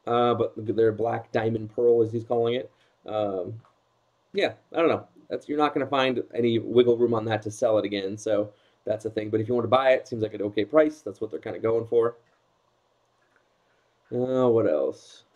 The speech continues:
Uh, Novation Bay, uh, three fifty. Eh, you're not gonna,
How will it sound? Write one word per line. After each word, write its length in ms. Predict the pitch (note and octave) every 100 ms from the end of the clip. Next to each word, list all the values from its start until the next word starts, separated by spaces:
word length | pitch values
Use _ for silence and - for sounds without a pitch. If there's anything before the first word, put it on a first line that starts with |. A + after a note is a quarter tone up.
| _ _ _ _ _ _ _ _ _ _ _ _ _ _ _ _ _ _ -
Uh, 440 | C3+ A#2+ A#2 A#2+
Novation 400 | A#2+ G#2+ A2 A#2
Bay, 160 | A2 G2 -
uh, 120 | A2 G#2+
three 140 | - D3+
fifty. 640 | D3+ C#3 C#3+ C#3 C#3 B2+
Eh, 260 | A#2 B2 A#2+
you're 80 | A2+
not 180 | A2+ A2
gonna, 260 | G#2+ G2